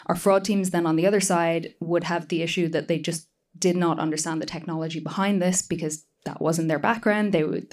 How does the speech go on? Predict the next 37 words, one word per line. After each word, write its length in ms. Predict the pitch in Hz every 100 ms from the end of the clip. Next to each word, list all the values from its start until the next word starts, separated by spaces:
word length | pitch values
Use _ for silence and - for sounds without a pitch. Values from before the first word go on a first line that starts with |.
| -
you 120 | 180
know, 120 | 165
they 120 | 151 160
had 100 | 165
come 160 | 165
from 180 | - 165
compliance 640 | 165 160 185 180 180 175
or 120 | 160 156
accounting 400 | 190 190 185 180
backgrounds 580 | 170 - 170 170 175 - - - -
and 140 | 180
had 120 | 165
maybe 480 | 175 170 165 160 165
never 520 | 185 180 175 165 160 160
had 300 | - 185 175
any 180 | 165 170
hands-on 500 | 165 170 165 160 156
experience 640 | 156 - 160 160 - - -
on 120 | 170
the 60 | -
technology 600 | - 165 175 160 160 160
side. 440 | - 170 165 165 - - - - - -
So 140 | 202
it's 180 | 190 - -
a 60 |
bit 160 | 180 208
of 80 | 202
a 60 |
wild 340 | 175 175 180 175
ride, 280 | 175 190
I 80 | 208
would 140 | 208 208
say, 520 | 214 208 208 208 214
<laughs> 40 |
in 200 | 190 226
terms 380 | 233 233 208 202
of 540 | - 175 170 170 165